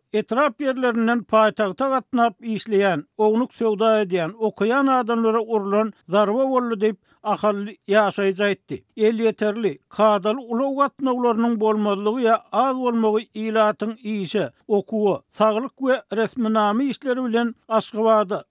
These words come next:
welaýet merkezi bolan Änewe gatnawyny kynlaşdyrýar diýip söhbetdeşimiz Niýaz döwrüne tejen Saragys Maşat, Aşgabat, Garagum, Daşgow ugrulary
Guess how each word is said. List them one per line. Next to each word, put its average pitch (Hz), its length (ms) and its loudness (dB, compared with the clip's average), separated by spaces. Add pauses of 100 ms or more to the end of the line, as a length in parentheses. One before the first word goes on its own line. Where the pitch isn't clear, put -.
welaýet 226 600 2
merkezi 262 420 -2
bolan 240 400 0 (140)
Änewe 214 560 2 (160)
gatnawyny 220 580 0
kynlaşdyrýar 220 920 0
diýip 202 160 -2 (160)
söhbetdeşimiz 226 840 -2 (160)
Niýaz 247 360 0 (100)
döwrüne 226 520 0 (140)
tejen 208 540 0
Saragys 208 560 -2
Maşat, 196 420 -2 (220)
Aşgabat, 226 640 -2
Garagum, 220 520 0 (100)
Daşgow 220 500 0 (200)
ugrulary 247 320 -2